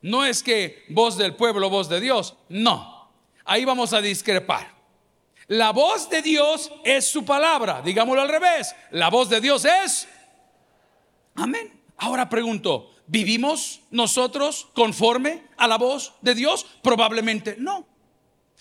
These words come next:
Probablemente somos del treinta y dos por ciento, del uno por ciento, del veinticinco por ciento. Las estadísticas lo dicen de quienes leen y no leen la Biblia, pero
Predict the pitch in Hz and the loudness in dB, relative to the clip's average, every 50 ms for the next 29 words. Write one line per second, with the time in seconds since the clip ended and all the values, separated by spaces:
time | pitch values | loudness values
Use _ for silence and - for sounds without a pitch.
0 | - - - 262 277 262 285 294 302 294 285 302 302 294 - 247 - 320 302 285 | -18 -6 0 2 4 4 4 2 2 0 0 0 -2 -2 -2 0 0 0 0 2
1 | 240 262 240 185 - 226 220 214 220 208 185 180 240 226 - - 196 180 160 - | 2 2 0 2 0 -2 0 0 0 -2 0 0 0 -2 -2 -4 -6 -4 -4 -2
2 | 190 185 208 240 226 - 311 285 247 226 220 214 208 190 - 202 185 165 - 165 | -2 -2 -2 -2 0 0 0 2 2 0 0 0 -2 -2 -2 -2 -2 -2 -4 -4
3 | 185 185 214 196 285 285 262 240 202 233 208 165 226 185 196 233 214 190 214 165 | -4 -4 -2 -2 0 0 0 0 -2 -4 -4 -4 -4 -4 -4 -4 -2 -4 -4 -2
4 | 190 175 147 143 208 214 233 - 294 277 - - - - - 220 233 196 240 220 | -4 -4 -4 -2 -2 -2 -2 0 0 0 0 -2 -8 -4 0 0 0 0 0 -4
5 | - 226 208 226 226 - - 269 - 269 240 208 240 247 254 269 233 - 285 269 | -4 -4 -2 -2 -4 -4 -4 -4 -2 -2 0 0 0 0 0 -2 -2 -2 -2 0
6 | 247 233 202 - - - - - 277 285 277 269 190 220 240 262 269 262 226 233 | 0 0 0 -2 -6 -10 -4 -2 0 0 2 0 0 0 0 0 0 0 -2 -2
7 | 233 226 226 220 214 202 196 190 190 226 330 349 294 247 220 208 196 - 226 233 | 0 0 0 0 0 0 0 -2 -2 0 -2 -2 0 0 0 0 2 2 0 0
8 | 233 214 | 0 -2